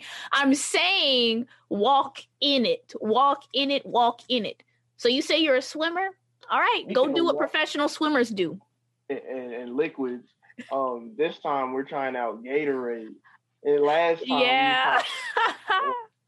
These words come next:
Speaker 2: we're trying out Gatorade.
Speaker 1: Oh
Speaker 2: Listen,
Speaker 1: my gosh, he transitioned
Speaker 2: Gatorade
Speaker 1: that.
Speaker 2: Frost right here, this thirst quencher, this crisp and cool. Hey, listen, anyone from Gatorade,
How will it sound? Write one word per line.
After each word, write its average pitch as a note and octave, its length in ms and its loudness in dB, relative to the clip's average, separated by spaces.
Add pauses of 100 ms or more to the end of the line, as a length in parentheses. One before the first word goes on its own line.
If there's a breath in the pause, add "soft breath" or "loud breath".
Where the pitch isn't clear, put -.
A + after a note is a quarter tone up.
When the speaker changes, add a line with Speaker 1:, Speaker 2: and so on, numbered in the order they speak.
(480)
Speaker 2:
we're C3+ 80 -14
trying A#2 300 -8
out G#2+ 260 -12
Gatorade. B2 520 -4 (140)
Speaker 1:
Oh A3 400 2
Speaker 2:
Listen, - 20 -6
Speaker 1:
my A#3 240 0
gosh, G3 560 -4
he A3 100 -10
transitioned F3+ 300 -8
Speaker 2:
Gatorade C#3+ 380 2
Speaker 1:
that. - 120 -8
Speaker 2:
Frost - 300 0
right D3+ 240 -2
here, D#3 160 -6
this B2+ 160 -4 (140)
thirst D3 300 0
quencher, C#3+ 520 -10 (160)
this C3 260 -8
crisp D3+ 300 -6
and C3+ 160 -12
cool. D3 400 -6 (280)
Hey, C3 280 -2
listen, C#3 400 -4 (500)
anyone D3+ 460 -2
from C#3 160 -8
Gatorade, D3 720 2